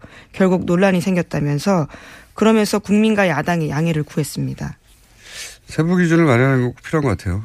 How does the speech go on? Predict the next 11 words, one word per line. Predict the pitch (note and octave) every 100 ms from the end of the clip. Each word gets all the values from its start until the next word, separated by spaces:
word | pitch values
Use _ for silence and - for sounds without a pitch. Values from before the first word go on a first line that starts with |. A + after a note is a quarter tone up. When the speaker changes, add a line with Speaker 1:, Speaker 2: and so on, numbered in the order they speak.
| C3
Speaker 2:
예. | E2 D#2 C#2 - - -
위장 | G#2+ C3 C3
전입도 | A#2+ A2+ G#2+ G#2+ A#2 A2 G2 -
이게, | G#2 A2+ F#2 - - - - - - - - _ _
어, | G2+ G2 F#2+ F#2 E2+ - _ _ _
단순한 | A#2 A#2 C3
거주지 | A2 A2+ C3 B2 B2+
불일치인지 | G#2+ A#2 A#2+ - G2+ E2 F2 D#2+ C2+ - _ _ _ _ - _ _ -
혹은 | A#2+ A#2
뭐 | G#2 F#2+
투기 | - C#3 C#3 A#2 E2